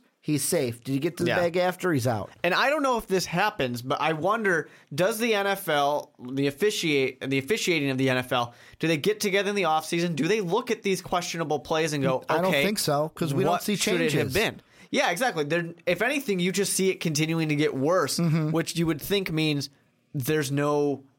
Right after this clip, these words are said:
Speaker 2: I, I hate to s-, use the word practice, but there's no practice. Uh, you know, in that case, there's no getting better. They're not reviewing anything. And I'm sure there are some safeguards and stuff like that, but it's not working. So what does the N F L need to do to fix this?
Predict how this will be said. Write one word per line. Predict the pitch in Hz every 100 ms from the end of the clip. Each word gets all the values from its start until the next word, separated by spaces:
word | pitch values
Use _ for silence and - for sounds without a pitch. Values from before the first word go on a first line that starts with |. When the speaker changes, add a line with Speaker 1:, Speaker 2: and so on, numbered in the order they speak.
| _
Speaker 2:
I, | 139 143 156
I |
hate | 170 175
to |
s-, | -
use | 160 151
the | 143
word | 139
practice, | 139 170 175 - 127 127
but | 151
there's | 147 143
no | 156
practice. | 139 151 160 151 - - - - - - _ -
Uh, | 139 139 139 139
you |
know, | 139 139
in |
that | 131 127
case, | 131 -
there's | 143
no | 147 170
getting | 160 175 165 139
better. | 147 165 143
They're | 139
not | 151
reviewing | 147 123 131 170 180 147
anything. | 131 123 - 98 90 - - - -
And | 165 185
I'm | 185
sure | 170 - 220 214
there | 202
are | 165 175
some | 175 175
safeguards | - 151 156 156 139 135
and | 135
stuff | 151 139
like | 131 120
that, | 156 123 -
but | 170
it's | 196 -
not | 175 175 -
working. | 151 202 156 104 - _ _ _ -
So | - 170 160 156 - _
what | 147 147 175
does | 196 180
the | 185
N | 175
F | 160
L | 170 170
need | 165 156
to | 147
do | 123 147 190 160 139 -
to | 139
fix | 127 - 233 -
this? | 131 110 -